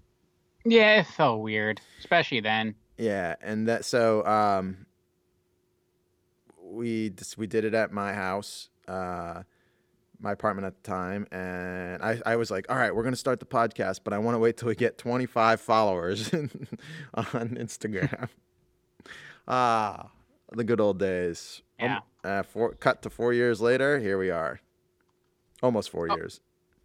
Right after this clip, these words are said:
Speaker 1: Oh, and you guys, don't, don't worry about it. I,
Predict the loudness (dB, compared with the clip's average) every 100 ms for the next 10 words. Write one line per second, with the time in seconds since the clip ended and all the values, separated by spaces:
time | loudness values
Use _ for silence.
0 | _ 2 4 4 2 4 4 6 4 2
1 | -4 -4 0 0 2 0 0 0 0 -2
2 | -6